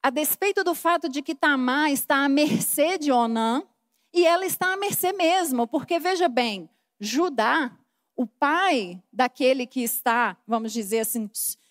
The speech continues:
roubando o direito dela, é o juiz. Com quem que ela vai reclamar?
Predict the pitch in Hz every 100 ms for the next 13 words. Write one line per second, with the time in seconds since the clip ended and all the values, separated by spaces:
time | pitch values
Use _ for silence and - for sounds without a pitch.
0 | _ _ _ - 285 277 202 254 330 403
1 | 349 294 269 233 233 233 208 277 285 214
2 | - 285 302 277 285 269 233 240 - -
3 | - - - - _ _ _ _ _ _
4 | _ _ _ _ _ _ _ - 392 381
5 | - 381 403 370 349 349 302 269 330 339
6 | 320 - 285 262 262 330